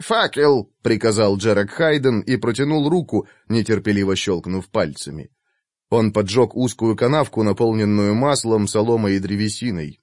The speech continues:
Между свиньями и стеной встала полоса огня и черного дыма, перегораживая долину.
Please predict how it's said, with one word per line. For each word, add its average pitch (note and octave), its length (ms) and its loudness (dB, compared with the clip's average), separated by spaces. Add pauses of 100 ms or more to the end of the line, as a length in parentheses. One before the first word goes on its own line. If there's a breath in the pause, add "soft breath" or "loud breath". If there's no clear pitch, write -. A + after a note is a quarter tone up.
(140)
Между E3+ 460 2
свиньями E3 640 2
и C#3 160 0
стеной D#3 480 0
встала D3 420 0
полоса C#3+ 540 2
огня C#3 360 2
и B2 60 2
черного C3 520 2
дыма, C3 420 2
перегораживая G2 840 2
долину. G2+ 480 0